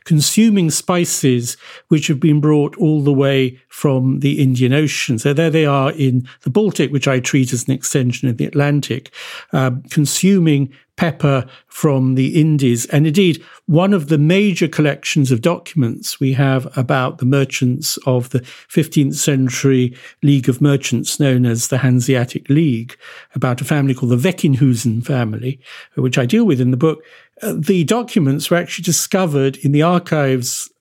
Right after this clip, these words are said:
of Estonia in Tallinn in a wooden box. When the, this was about a hundred years ago, they opened up this box, which nobody had looked at for hundreds of years,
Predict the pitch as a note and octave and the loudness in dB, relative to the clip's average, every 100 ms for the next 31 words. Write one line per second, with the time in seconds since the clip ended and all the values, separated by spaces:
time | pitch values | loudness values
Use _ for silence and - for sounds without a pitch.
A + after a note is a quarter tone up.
0 | - C#3+ C3 B2 - - - - D#3 D3+ | -2 0 0 -2 -4 -4 -2 0 2 2
1 | B2 A2 C3 - - - - - C3+ - | 0 -2 -6 -10 -20 -20 -6 -2 0 0
2 | C#3+ C3 B2+ A#2 B2+ C#3 _ - _ - | 0 2 2 0 -2 -4 _ -20 _ 0
3 | D3+ C#3+ F3 E3 C#3 B2+ B2 - - - | 2 2 2 2 2 0 -2 -8 -12 -10
4 | - B2+ D#3 D#3 D#3 D3+ D3 D3 E3 D3+ | -4 0 2 2 2 2 2 0 -4 -2
5 | C3 C3 C#3 D3 A#2+ D3+ D#3 C#3 B2+ A2+ | -2 0 0 -2 0 0 0 0 -2 0
6 | C#3 E3+ E3+ C3+ B2+ - A#2 - C3 - | 0 0 0 -2 -2 -4 -8 -4 -6 -6
7 | - F#3 C#3+ D3 B2 A#2+ A2+ C#3+ - C3+ | -10 -6 0 0 0 -2 0 -2 -2 -6
8 | C3 - A#2+ C3+ B2+ B2+ D#3+ C#3+ C3+ | -6 -6 -2 -2 -2 -4 -2 0 0